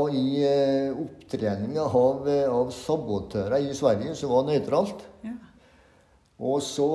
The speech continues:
Speaker 1: eh, blir de godtatt, de flinke folk, og så blir de videresendt til England, Skottland,
Speaker 2: Ja.
Speaker 1: og får en videre opptrening derifra.
Speaker 2: Mm.
Speaker 1: Så kommer de tilbake hit, vel som da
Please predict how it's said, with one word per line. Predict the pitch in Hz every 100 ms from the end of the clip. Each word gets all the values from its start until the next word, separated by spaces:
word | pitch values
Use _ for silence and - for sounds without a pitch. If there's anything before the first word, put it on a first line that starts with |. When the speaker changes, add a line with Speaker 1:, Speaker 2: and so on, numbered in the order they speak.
| 160 160 160 156
Speaker 1:
eh, | 156
blir | 147 117
de | 127 156
godtatt, | 139 107 101 165 - - - - 113
de | 123
flinke | 123 156 127 - 127
folk, | 196 202 - - - -
og | 120
så | 123 143
blir | 135 131
de | 139
videresendt | 160 107 101 101 - 139 - -
til | - 120 123 127 - - - _ _ _ _ _ _ _ 127
England, | 117 123 240 220 - -
Skottland, | - 123 107 180 262 - - -
Speaker 2:
Ja. | 240
Speaker 1:
og | -
får | 123
en | 127
videre | 139 120
opptrening | 127 104 120
derifra. | 113 104 220
Speaker 2:
Mm. | 240 - - - - -
Speaker 1:
Så | -
kommer | - 165 147 117 104
de | 107
tilbake | 107 98 - 139
hit, | 156 - - - - _ _ _ _ _
vel | 127 143
som | 139 147
da | 131